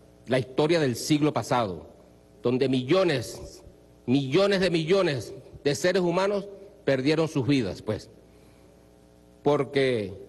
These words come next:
se apodera de los hombres, bueno, la ambición, y van apartando la virtud. Así pues que nosotros estamos aquí es para evitar, evitar a todo trance,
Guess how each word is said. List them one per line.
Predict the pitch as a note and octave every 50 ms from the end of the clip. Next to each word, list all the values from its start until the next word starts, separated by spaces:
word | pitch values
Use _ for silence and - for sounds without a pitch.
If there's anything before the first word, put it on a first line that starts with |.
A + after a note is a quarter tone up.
| - - -
se | - - - - D3 C#3
apodera | C3+ - C#3+ C3+ C3 C#3+ D#3+ F#3 G3 G#3+ G3
de | F#3+ F3+
los | D#3 D3+ C#3 - - -
hombres, | F#3 G3 A3 A3+ A3+ A#3 A3+ A#3 A3 A3+ - - - - - - - - - - - - - - - - - - - -
bueno, | A#2+ C3 C#3 C3 B2 A#2+ -
la | C3 B2+ B2+
ambición, | A#2+ A#2 G2+ A2 G2+ - - A#2+ B2 A#2 G#2 F#2 D#2+ D2+ - - - - - - - - - -
y | - C3
van | B2 C#3 C#3+ D#3+
apartando | D#3+ - D#3 D3 D3 - - E3 F3 F#3+ F#3+ F3 F#3+ F#3 F3 - -
la | - A#2+ A#2+ G2+
virtud. | G2+ F#2+ E2 D#2 - - F2 - - - - - - - - - - - - - - - - - - - - - - - - - - - - - - - - -
Así | - A2+ - C#3+
pues | - F#3+ G3 G3
que | - G#3 G#3 G3+ - - - -
nosotros | D3+ D3 - - C4+ C4+ - G3+ F#3+
estamos | - - F#3+ F#3+ G#3 F#3
aquí | F3+ D3 - G3+ G3+
es | G3 F#3+ G3+
para | - - F#3 E3+ E3
evitar, | D#3+ C#3 C#3 C#3 - F3+ F#3+ A3 A3 A3+ B3 A#3 - - - - - - - - - - - - - - - - - - - - - - - -
evitar | - D#3 E3+ D#3+ D3+ D#3+ D3+ D#3 - D#3+ D#3+ F#3+ A#3 B3 B3+ A#3+ G3+ - - - - -
a | D3 D3
todo | - - F#3+ G3 G3 F#3+
trance, | G3 F#3+ F3+ G#3 A3+ A#3 A3+ - - A#3 A3 A3